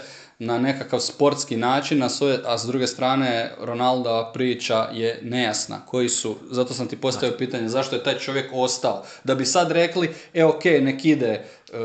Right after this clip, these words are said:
Speaker 1: u
Speaker 2: Da.
Speaker 1: siječnju”. Šta ste mislili, da neće biti problema s njim?
Speaker 2: Reći ću ti ovako, e, kad odradiš turu Old Trafforda, e, kažu do <clears throat> tamo negdje do dvije tisuće sedme, dvije tisuće osme tura je završavala u nekom,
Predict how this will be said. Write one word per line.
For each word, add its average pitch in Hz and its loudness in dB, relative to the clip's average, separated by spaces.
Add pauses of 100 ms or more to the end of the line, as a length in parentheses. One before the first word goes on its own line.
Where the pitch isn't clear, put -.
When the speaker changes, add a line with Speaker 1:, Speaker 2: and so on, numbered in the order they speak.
(180)
Speaker 1:
u 113 -4
Speaker 2:
Da. 110 -6
Speaker 1:
siječnju”. 107 2
Šta 135 2
ste 120 4
mislili, 120 0
da 113 0
neće 135 0
biti 127 -2
problema 123 2
s - -2
njim? 107 -2
Speaker 2:
Reći 120 0
ću 98 -6
ti 110 0
ovako, 110 2
e, 104 -12 (380)
kad 104 -2
odradiš 123 0
turu 127 4 (140)
Old 113 -4
Trafforda, 95 -6 (840)
e, 101 -16 (640)
kažu 117 2
do 110 2 (180)
<clears throat> 202 -2
tamo 135 2
negdje 123 4
do 117 2
dvije 127 4
tisuće 110 0
sedme, 127 4
dvije 127 6
tisuće 120 2
osme 135 0
tura 127 4
je 104 2
završavala 107 0
u 101 -4
nekom, 98 -6